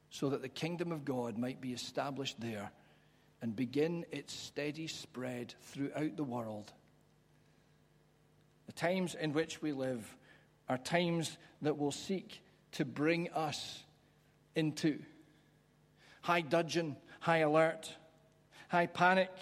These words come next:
high anxiety. Well, Jesus went into the center of all of that in a place and attitude of peace, in a willingness to accept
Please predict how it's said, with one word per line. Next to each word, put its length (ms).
high 200
anxiety. 800
Well, 140
Jesus 640
went 240
into 180
the 100
center 480
of 160
all 240
of 120
that 400
in 80
a 60
place 460
and 100
attitude 640
of 180
peace, 500
in 120
a 60
willingness 580
to 140
accept 720